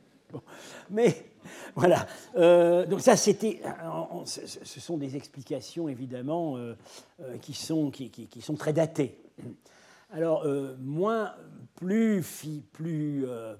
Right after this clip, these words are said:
plus crédible, c'est quand même l'explication par la conquête mongole, où là, euh, bon, c'est quand même un génocide, euh, les villes sont dévastées, euh, les moyens de recherche aussi. Là, on, le, le, le, l'Asie centrale a connu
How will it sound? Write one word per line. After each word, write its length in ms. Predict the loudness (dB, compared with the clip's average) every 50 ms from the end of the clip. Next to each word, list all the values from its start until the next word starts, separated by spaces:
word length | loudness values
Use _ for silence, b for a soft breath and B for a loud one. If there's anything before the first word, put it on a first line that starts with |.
| _
plus 200 | _ -10 -8 -8
crédible, 720 | -8 -6 -2 0 0 0 2 2 2 2 2 0 -2 -6
c'est 140 | -8 -10 -10
quand 160 | -10 -8 -8
même 180 | -8 -8 -8 -8
l'explication 680 | -8 -10 -12 -16 -18 -12 -10 -10 -10 -8 -8 -8 -8 -6
par 160 | -6 -8 -8
la 80 | -8 -10
conquête 400 | -12 -12 -10 -6 -8 -6 -6 -6
mongole, 420 | -6 -6 -6 -8 -10 -14 -18 -20 -20 -20
où 80 | -16 -8
là, 280 | -4 -2 -2 -2 -2 -4 B B B B B B B B B B -20
euh, 20 | -20 -20 -20 -20
bon, 100 | -20 -20 -20 -20
c'est 160 | -20 -20 -20
quand 140 | -20 -16 -12
même 160 | -10 -10 -10
un 80 | -10
génocide, 800 | -10 -10 -10 -10 -10 -12 -14 -12 -10 -8 -8 -8 -8 -8 -10 -12 -12 b b b b b b -20
euh, 680 | -18 -16 -16 -16 -16 -16 -16 -16 -16 -16 -18 -18 -20 -20 -20 b b b _ -4
les 140 | -2 -2
villes 200 | -2 -2 -4 -6
sont 180 | -6 -8 -6 -6
dévastées, 880 | -6 -6 -8 -8 -10 -12 -12 -12 -8 -4 -2 0 0 0 0 0 -2 -4
euh, 800 | -6 -8 -10 -12 -12 -10 -10 -10 -10 -10 -10 -10 -12 -12 -12 -14 -18 b b b -4
les 100 | 0 0
moyens 260 | 2 2 0 0 0
de 60 | -2 -4
recherche 420 | -6 -8 -10 -10 -14 -14 -14 -16
aussi. 240 | -18 -18 -18 -18 -18 -14 -8
Là, 200 | -6 -6 -6 -6
on, 800 | -8 -14 -18 -20 -20 _ _ _ _ _ _ -20 -20 _ _ -20
le, 100 | -20 -18
le, 200 | -18 -20 -20 -20 -20 -20
le, 240 | -20 -20 -20 -20 -20 -12 -8
l'Asie 280 | -6 -6 -6 -6 -8
centrale 440 | -8 -8 -10 -10 -8 -4 -2 -2 -2
a 60 | -4
connu 420 | -2 -2 0 0 0 0 -2 -4